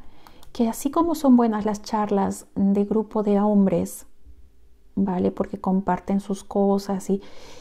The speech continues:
es muy sano y buenísimo que las mujeres nos escuchemos, ¿vale? Que, eh, en fin, veo, yo digo cosas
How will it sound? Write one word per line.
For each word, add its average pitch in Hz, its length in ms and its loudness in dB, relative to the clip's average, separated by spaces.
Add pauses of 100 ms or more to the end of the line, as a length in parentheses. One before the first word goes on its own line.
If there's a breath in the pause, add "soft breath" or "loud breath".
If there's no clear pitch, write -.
(140 loud breath)
es 240 200 -2
muy 269 360 8
sano 247 760 0
y 214 200 -2
buenísimo 214 1000 2 (300)
que - 100 -8
las 214 200 -6
mujeres 233 340 -2
nos 226 200 -2
escuchemos, 208 920 -2 (880 soft breath)
¿vale? 220 560 0 (580 loud breath)
Que, 220 1300 0 (400)
eh, - 420 -10 (220)
en 226 140 -4
fin, 214 360 0
veo, 269 280 4
yo 240 200 4
digo 294 260 0
cosas 277 460 -2